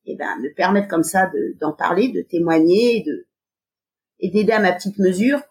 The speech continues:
ça, c'est, c'est une des meilleures choses qu'on peut me souhaiter.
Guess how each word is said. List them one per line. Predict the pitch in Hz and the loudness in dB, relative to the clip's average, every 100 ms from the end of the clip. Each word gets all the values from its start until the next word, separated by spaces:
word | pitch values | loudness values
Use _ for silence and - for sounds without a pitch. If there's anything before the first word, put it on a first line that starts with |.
| _ _ _ - | _ _ _ -10
ça, | - 220 | -2 0
c'est, | - - 156 147 101 - | 0 2 2 2 -4 -10
c'est | - - 151 | -14 -6 -2
une | 165 | 0
des | 160 | 2
meilleures | 165 190 196 | 2 2 2
choses | - 208 196 | 0 -4 -2
qu'on | 165 | -4
peut | 170 | 0
me | 160 | 0
souhaiter. | - 151 - 143 | 0 -6 -6 -10